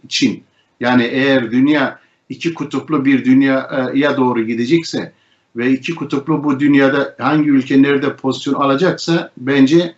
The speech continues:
eksenlerden, e, merkezinde birisi Çin oluyor giderek ve Rusya ile yakın ilişki içerisinde. Amerika'da Avrupa'yı kendi yanına almak için büyük bir çaba içerisinde. Yani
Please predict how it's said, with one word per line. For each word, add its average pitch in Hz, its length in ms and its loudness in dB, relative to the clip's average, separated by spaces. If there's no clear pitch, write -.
eksenlerden, 143 920 0
e, 139 60 -4
merkezinde 127 800 0
birisi 117 360 -2
Çin - 180 0
oluyor 131 400 2
giderek 120 440 -2
ve 113 320 -2
Rusya 127 420 0
ile 113 140 2
yakın 110 400 -4
ilişki 117 420 -2
içerisinde. 120 460 0
Amerika'da 165 920 0
Avrupa'yı 170 720 0
kendi 160 360 -4
yanına 151 420 0
almak 170 360 -4
için 139 400 -6
büyük 147 400 -2
bir 131 60 -4
çaba 135 320 -2
içerisinde. 110 680 -6
Yani 127 420 2